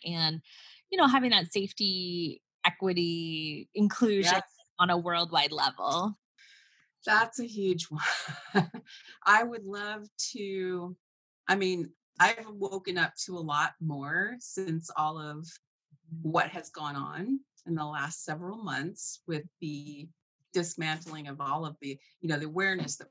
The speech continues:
Speaker 2: we have this oppressive system, right?
Speaker 1: Mm-hmm.
Speaker 2: And this is across many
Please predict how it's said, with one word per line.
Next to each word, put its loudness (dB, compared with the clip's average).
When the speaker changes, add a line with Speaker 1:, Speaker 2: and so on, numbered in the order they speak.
Speaker 2:
we -6
have 2
this -12
oppressive -6
system, -14
right? -14
Speaker 1:
Mm-hmm. -6
Speaker 2:
And 4
this -2
is -18
across 2
many -4